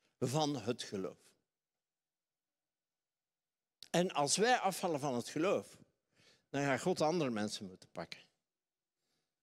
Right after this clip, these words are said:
Want God gaat nooit toelaten dat deze wereld zonder het geloof komt te staan. Maar we zijn in onuitgegeven tijden.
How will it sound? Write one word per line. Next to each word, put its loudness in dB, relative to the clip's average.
Want 2
God 2
gaat 2
nooit 4
toelaten 0
dat 0
deze 6
wereld 2
zonder 4
het -6
geloof -2
komt -2
te -8
staan. -2
Maar 2
we 6
zijn 6
in 2
onuitgegeven 2
tijden. 0